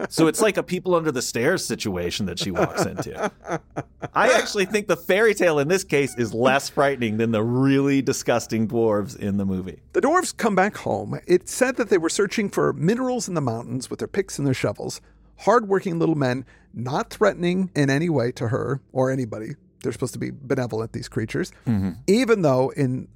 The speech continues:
Speaker 2: other versions of the stories, they're actually robbers.
Speaker 1: Hmm.
Speaker 2: They're thieves. Myths and legends around dwarfs come from Old Norse mythology. There's a lot of
Speaker 1: Mm-hmm.
Speaker 2: conflicting stories of the actual nature of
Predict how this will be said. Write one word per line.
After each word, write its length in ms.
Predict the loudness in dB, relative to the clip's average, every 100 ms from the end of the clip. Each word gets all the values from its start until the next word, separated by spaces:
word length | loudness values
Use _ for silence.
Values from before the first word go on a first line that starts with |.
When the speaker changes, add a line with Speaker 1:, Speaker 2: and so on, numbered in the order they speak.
| -4
Speaker 2:
other 220 | 2 2
versions 340 | 2 -4 -6 -10
of 80 |
the 60 | -8
stories, 580 | -6 -4 -4 -4 -6 -12 _ _
they're 120 | -4
actually 260 | -2 0 -2
robbers. 680 | -4 -6 -8 -10 -12 -12 -14 -8
Speaker 1:
Hmm. 100 | -2
Speaker 2:
They're 200 | 0 -2
thieves. 580 | -2 -4 -2 -4 -8 -14 -16 -2
Myths 320 | 2 2 2
and 80 | 2
legends 300 | 2 2 0
around 180 | 0 0
dwarfs 400 | 2 0 0 -4 -16 _ -4
come 160 | -2 0
from 240 | -2 -2
Old 440 | 0 2 2 -2 -12 -2
Norse 260 | 0 0 -4
mythology. 640 | -4 -2 -2 -4 -4 -6 -6 -18 -20 _
There's 160 | 2 2
a 60 | 0
lot 240 | 0 0
of 60 | 0
Speaker 1:
Mm-hmm. 240 | -2 -4
Speaker 2:
conflicting 600 | -6 -14 -2 -2 0 -6
stories 500 | -6 -4 -2 -2 0
of 120 | 0
the 80 | 0
actual 320 | -2 -4 -6
nature 440 | -4 -4 -2 -2 0
of 240 | -2 -6